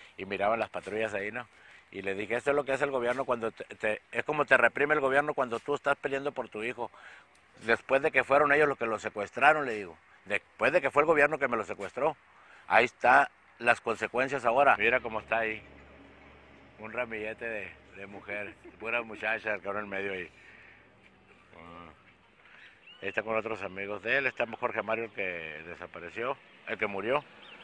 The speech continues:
Aquí está, este muchacho fue el que se salvó la vida y, y Pepito, el que está perdido, y mi hijo ahí está atrás. Eh,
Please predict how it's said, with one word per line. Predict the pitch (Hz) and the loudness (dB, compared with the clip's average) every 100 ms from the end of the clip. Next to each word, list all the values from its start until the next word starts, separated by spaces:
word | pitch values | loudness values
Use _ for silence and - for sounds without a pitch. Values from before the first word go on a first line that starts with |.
| - - - | -20 -16 -10
Aquí | 101 | -6
está, | 110 117 113 | -4 0 2
este | 113 | 2
muchacho | 117 110 117 123 | 0 0 0 0
fue | 120 | 0
el | |
que | 117 117 | 4 4
se | |
salvó | 104 95 107 | 4 -2 0
la | 110 | -2
vida | 120 139 143 | 0 0 0
y, | 117 95 87 - - - - - - | -2 -6 -10 -16 -18 -18 -18 -16 -12
y | 104 | -8
Pepito, | 107 - 113 127 | -4 -2 0 0
el | |
que | 123 | 0
está | 110 110 | 0 0
perdido, | 120 123 131 | 0 0 0
y | |
mi | 120 | 0
hijo | 120 | 0
ahí | 123 | 0
está | 117 120 | -2 -4
atrás. | 107 104 - - - - - - - 104 104 | -4 -6 -8 -18 -18 -18 -18 -20 -18 -16 -4
Eh, | 107 110 107 | 2 4 2